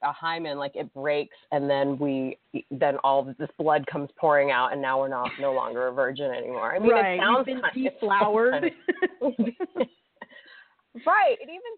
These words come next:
Speaker 1: sounds kind of, um, you know, kind of ridiculous. But yeah, let's talk about the hymen. I mean, you know, yeah, go ahead.
Speaker 2: I was just thinking that to me, like, I, I really think, and not to get too heady with it, but honestly,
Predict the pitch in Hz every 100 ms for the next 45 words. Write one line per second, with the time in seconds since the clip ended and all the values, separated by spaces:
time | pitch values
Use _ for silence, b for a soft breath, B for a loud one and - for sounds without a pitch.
0 | - 302 320 392 349 - 240 202 190 170
1 | 160 147 - 165 151 143 143 139 _ _
2 | _ _ _ _ _ _ - 165 151 139
3 | 165 156 143 147 143 143 139 - - 208
4 | 320 302 196 254 - - 220 - 349 135
5 | 127 131 127 139 73 101 _ B B B
6 | B 202 208 196 190 185 - - _ _
7 | _ 190 185 185 170 160 147 _ _ 190
8 | 170 180 175 151 220 - _ _ _ _
9 | - 277 330 311 311 370 349 294 240 208
10 | 254 262 285 254 240 - 226 233 226 247
11 | 277 269 240 247 220 - 190 175 _ _
12 | - 214 226 226 220 - 254 240 214 180
13 | 170 180 196 196 202 - 208 269 285 269
14 | 277 247